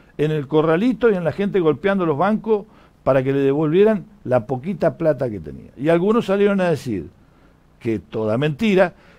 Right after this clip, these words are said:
"El que depositó dólares, le devolveremos dólares", frase alegórica esa, "El que depositó en pesos, le devolveremos en pesos". No le devolvieron un corno a nadie.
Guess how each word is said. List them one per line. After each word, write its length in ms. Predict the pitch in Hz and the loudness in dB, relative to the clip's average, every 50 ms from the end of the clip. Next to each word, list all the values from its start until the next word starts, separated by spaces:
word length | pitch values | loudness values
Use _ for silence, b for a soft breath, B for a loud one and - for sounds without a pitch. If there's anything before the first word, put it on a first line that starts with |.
| b | b
"El 240 | - 151 175 170 - | 2 2 2 2 2
que 120 | - 165 | 2 4
depositó 680 | 160 160 151 127 160 156 - - 156 - - 214 214 208 | 4 4 2 2 0 -2 -2 -2 -4 0 2 2 4 6
dólares, 440 | 220 247 247 240 240 226 220 208 196 185 | 6 6 6 6 4 4 2 2 2 2
le 100 | 175 156 | 2 2
devolveremos 760 | 156 151 147 151 151 147 143 147 151 185 196 185 180 151 135 | 2 2 2 2 2 2 2 2 2 2 2 2 0 0 2
dólares", 500 | 139 190 202 185 147 120 110 101 98 90 | 2 4 4 4 4 2 0 -4 -6 -8
frase 840 | - - 139 156 143 - 156 143 131 123 120 113 113 107 107 104 101 101 | -6 -4 -4 -4 -4 -2 -2 0 0 0 0 0 -2 -2 -4 -4 -6 -6
alegórica 680 | 107 123 131 151 190 185 156 131 113 95 - 101 98 98 | -4 -2 2 4 6 6 6 6 4 0 -2 -4 -4 -4
esa, 260 | 98 - - 87 b b b b - | -4 -6 -10 -14 b b b b -4
"El 200 | 117 143 131 135 | -2 -2 -2 0
que 100 | 156 151 | 2 2
depositó 560 | 151 143 - - 156 - 135 127 135 220 226 | 2 2 0 -2 -6 -4 -6 -4 -2 0 0
en 120 | 233 220 | 0 0
pesos, 380 | 220 - 233 254 220 - 233 220 | -2 -2 -2 -2 -2 0 0 0
le 100 | 196 180 | 0 0
devolveremos 640 | 170 165 160 160 156 160 160 170 190 208 214 175 156 | 0 0 0 0 2 2 2 2 2 0 0 0 0
en 80 | 151 131 | -2 -2
pesos". 480 | - 170 131 107 - - 92 85 - - | -2 0 0 0 -2 -6 -12 -14 -14 -10
No 160 | 104 143 190 196 | -8 -6 -4 -2
le 100 | 196 196 | -2 0
devolvieron 480 | 180 156 147 143 143 165 196 196 175 156 | 0 2 2 2 2 2 2 2 2 0
un 100 | 139 110 | -4 -2
corno 400 | - 165 190 196 180 185 175 160 | 0 2 2 2 2 0 0 0
a 60 | 160 | 2
nadie. 460 | 160 - 135 113 98 90 78 69 65 | 4 4 4 2 0 -4 -8 -12 -14